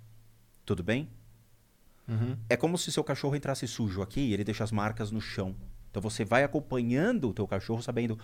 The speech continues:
Speaker 1: onde ele tá, olhando pras marcas. Na hora que eu vi isso, eu falei, "Acho que eu consigo pegar a técnica que eu aprendi com os monges das Filipinas pra poder amenizar isso." Surgiu o primeiro caso.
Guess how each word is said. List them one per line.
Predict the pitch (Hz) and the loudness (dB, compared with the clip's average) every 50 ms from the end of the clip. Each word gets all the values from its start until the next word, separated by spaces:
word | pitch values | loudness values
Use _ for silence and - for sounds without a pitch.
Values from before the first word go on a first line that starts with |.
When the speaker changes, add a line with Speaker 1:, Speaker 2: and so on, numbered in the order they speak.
| - - - - | -12 -16 -4 0
Speaker 1:
onde | 110 131 180 226 202 165 | 2 4 4 4 2 0
ele | 147 117 104 | 0 -2 -2
tá, | - - 120 117 | -2 2 2 4
olhando | 143 156 139 127 127 131 | 4 4 4 2 2 0
pras | 127 - 139 139 131 | 0 0 0 0 0
marcas. | 120 95 85 - - - - - - - - - - - - - - - - - - - - - - - - - - - - - - - - - - - - - - - - | 0 0 -2 -2 -4 -8 -10 -10 -10 -10 -12 -12 -14 -16 -16 -16 -16 -18 -18 -18 -18 -16 -16 -14 -14 -16 -16 -16 -18 -18 -16 -16 -16 -16 -16 -18 -18 -18 -20 -20 -20 -10 -2
Na | - 135 | 2 4
hora | 165 185 - | 6 6 6
que | - 170 | 6 4
eu | 143 | 2
vi | 131 131 | 2 2
isso, | 139 156 - 160 | 0 0 -2 -4
eu | |
falei, | 135 - 131 113 107 104 104 110 - - - - - - | -4 0 2 2 4 2 2 0 -6 -14 -18 -10 -2 4
"Acho | 123 139 160 180 - - - - 170 | 6 6 6 6 4 0 -4 -4 -6
que | 165 - - - - 104 101 95 | -8 -8 -8 -6 -2 0 2 2
eu | 95 95 95 | 2 2 0
consigo | 95 - 104 101 104 - - - 135 139 113 - 113 | -2 -6 -6 -6 -8 -8 -8 -6 -6 -6 -6 -8 -10
pegar | - - 98 87 95 92 95 95 - - - - | -10 -10 -10 -6 -4 -4 -4 -4 -4 -8 -10 -8
a | - 92 | -6 -6
técnica | - - 113 104 104 - 101 92 - 95 | -2 2 2 2 2 0 -4 -4 -4 -4
que | 92 - | -4 -2
eu | 104 98 | 0 0
aprendi | 98 98 - - 101 95 92 92 87 92 92 85 | 0 0 0 0 0 0 0 -2 -4 -4 -6 -6
com | - - 98 98 95 | -4 -6 -4 -4 -4
os | 82 85 | -6 -6
monges | 87 87 90 90 82 - 85 | -4 -4 -4 -4 -6 -6 -6
das | 85 85 - - | -6 -6 -6 -8
Filipinas | - 85 82 82 - - 135 131 101 85 - - - - - - - - - - - - - - - - - - - - - - - - - - - - - | -10 -10 -10 -8 -6 -4 -2 -2 -2 -4 -6 -8 -10 -10 -12 -14 -18 -20 -20 -20 -20 -20 -20 -20 -20 -20 -20 -20 -20 -20 -20 -20 -20 -20 -20 -20 -20 -2 2
pra | - 123 | 4 4
poder | 117 - 120 113 | 4 4 2 2
amenizar | 110 113 113 110 113 110 110 117 123 123 | 2 2 2 0 0 0 0 -2 0 0
isso." | 104 90 - - - - - - - - - - - - - - - - - - - - - - - - - - - - - - - - - - - - - - - - - _ - - - - - - - - - - - - - | -2 -4 -4 -6 -10 -12 -14 -16 -18 -20 -20 -20 -20 -20 -20 -20 -20 -20 -20 -20 -20 -20 -20 -20 -20 -20 -20 -20 -20 -20 -20 -20 -20 -20 -20 -20 -20 -20 -20 -20 -20 -20 -20 _ -20 -20 -20 -20 -20 -20 -20 -20 -20 -20 -20 -20 -10
Surgiu | - - 143 127 113 131 | -4 0 2 2 2 2
o | |
primeiro | 113 127 120 123 123 123 | 2 0 0 0 0 0
caso. | 123 - 98 87 85 78 78 82 | 0 0 0 0 0 -2 -4 -8